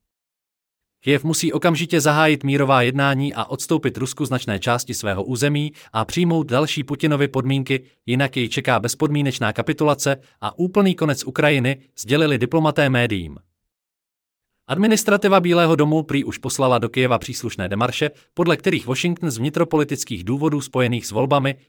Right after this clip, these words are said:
už nemůže Kyjev ani dostatečně podporovat, aby se Putinovi ubránil, ani veřejně Kyjev vyzvat k uzavření míru, protože obojí by Bidena odsoudilo k definitivní porážce v souboji s Trumpem.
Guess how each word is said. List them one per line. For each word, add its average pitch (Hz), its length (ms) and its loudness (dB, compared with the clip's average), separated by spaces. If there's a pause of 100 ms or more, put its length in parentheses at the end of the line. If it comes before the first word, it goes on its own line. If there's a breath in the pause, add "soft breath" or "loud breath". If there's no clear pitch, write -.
už - 180 -10
nemůže 139 380 0
Kyjev 131 280 0
ani 117 220 -4
dostatečně 120 560 -4
podporovat, 127 600 -2
aby 127 180 -2
se 123 140 0
Putinovi 131 480 -2
ubránil, 135 580 0
ani 120 220 -2
veřejně 147 400 0
Kyjev 127 240 -2
vyzvat 117 320 -2
k - 140 -14
uzavření 156 440 0
míru, 147 300 0
protože 127 460 -4
obojí 160 340 2
by 123 100 -2
Bidena 131 320 0
odsoudilo 151 500 0
k 110 60 -6
definitivní 175 560 0
porážce 151 440 0
v 113 60 -10
souboji 143 340 0
s 143 80 -8
Trumpem. 131 440 -4